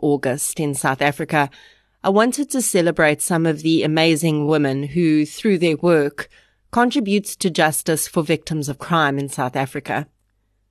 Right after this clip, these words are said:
So when Lorraine Esterhazen contacted me to ask whether I would discuss her sister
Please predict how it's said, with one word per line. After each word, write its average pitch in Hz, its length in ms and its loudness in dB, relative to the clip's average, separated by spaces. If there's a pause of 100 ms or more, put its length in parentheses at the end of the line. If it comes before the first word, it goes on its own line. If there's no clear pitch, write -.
(220)
So - 160 0
when 247 360 4
Lorraine 214 460 4
Esterhazen 165 800 0
contacted 160 600 -2
me 151 220 -2
to 170 140 -4
ask 156 380 0
whether 160 220 2
I 156 180 2
would 147 240 -2
discuss 151 460 -2
her 160 100 -2
sister 147 560 0